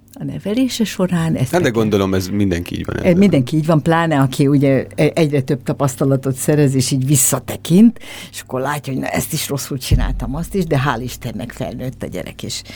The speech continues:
Speaker 1: és, és sikeres. De most kanyarodjunk vissza. Mihez is kanyarodunk vissza? Ö, ahhoz,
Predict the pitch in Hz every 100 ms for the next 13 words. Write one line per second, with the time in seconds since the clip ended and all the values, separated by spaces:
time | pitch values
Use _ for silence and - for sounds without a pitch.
0 | - - - 123 117 110 131 - 143 135
1 | 117 127 - - - 156 156 147 - -
2 | - - - 165 160 165 180 226 233 -
3 | 294 277 - - 101 151 156 175 170 185
4 | - 196 196 190 208 214 214 - 226 -
5 | - - - - - - - - - 160
6 | 151 - 131 110 156 175 208